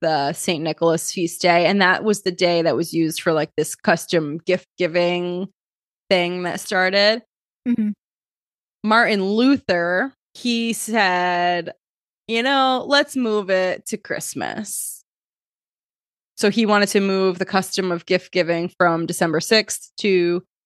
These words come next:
Speaker 1: Christmas time, like, whatever, twenty-fourth, twenty-fifth, to focus the interest of the children to Christ instead of veneration of saints.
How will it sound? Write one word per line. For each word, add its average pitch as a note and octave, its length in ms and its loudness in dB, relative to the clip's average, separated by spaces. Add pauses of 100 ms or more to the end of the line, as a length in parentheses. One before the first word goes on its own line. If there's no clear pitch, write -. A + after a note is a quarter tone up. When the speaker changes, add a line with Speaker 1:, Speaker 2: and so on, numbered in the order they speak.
(220)
Speaker 1:
Christmas F3+ 600 0
time, D#3+ 720 0
like, D#3 180 -2 (440)
whatever, C#3+ 460 0 (320)
twenty-fourth, D#3 480 -2
twenty-fifth, D3+ 520 -6 (1080)
to A3 120 -2
focus A3 640 2
the G3 200 -4
interest G3+ 560 -2
of F#3+ 140 -2
the F#3 80 -8
children F3+ 480 -2
to - 200 -16
Christ G3+ 840 -2
instead G#3 520 2
of F3+ 380 2 (800)
veneration E3+ 580 -2
of - 100 -12
saints. - 720 -6